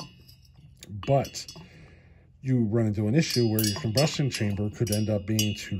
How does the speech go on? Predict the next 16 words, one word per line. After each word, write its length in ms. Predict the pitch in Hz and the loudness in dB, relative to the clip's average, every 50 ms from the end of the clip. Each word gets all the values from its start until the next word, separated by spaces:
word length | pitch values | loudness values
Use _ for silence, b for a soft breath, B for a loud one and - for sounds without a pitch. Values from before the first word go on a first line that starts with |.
| 87 | 0
large 640 | 107 131 185 202 139 113 127 156 147 - - - - B B B B B B B B - | 2 4 4 4 4 2 0 -2 -4 -6 -8 -10 -12 B B B B B B B B -4
and 160 | 101 107 107 | -2 0 0
you 80 | 107 | 0
don't 380 | 110 110 110 120 131 - - - | 0 0 0 0 -2 -2 -6 -8
have 340 | - 113 104 107 110 104 104 - | -6 -4 -4 -4 -4 -4 -4 -6
enough 500 | 110 113 110 104 104 104 92 92 - - | -4 -4 -2 -2 -2 -2 -2 -4 -6 -10
compression. 760 | - - - 113 107 - - 185 214 208 - - - 67 - - - - _ B B B B B B B B B | -12 -8 -6 -6 -6 -2 0 0 0 0 -2 -4 -8 -10 -14 -18 -20 -20 _ B B B B B B B B B
And 160 | - 85 90 92 | -12 -8 -4 -2
that's 400 | - - 190 208 - - - - | -2 -2 -2 -4 -8 -8 -6 -4
why 540 | 120 113 98 98 98 95 98 101 95 - - - - - - | -2 -2 0 0 -2 -2 -2 -4 -6 -8 -14 -20 -20 -16 -10
you 120 | - 110 | -8 -8
do 320 | 98 101 104 101 101 101 - | -6 -4 -4 -4 -4 -4 -6
a 100 | 104 110 | -6 -8
custom 440 | 107 - - 104 95 - - 80 85 | -8 -6 -8 -8 -8 -8 -10 -10 -10
head 320 | 92 - - 143 151 131 98 | -8 -6 -6 -4 -4 -6 -6
build. 360 | 95 85 - - 76 - | -8 -10 -10 -12 -16 -18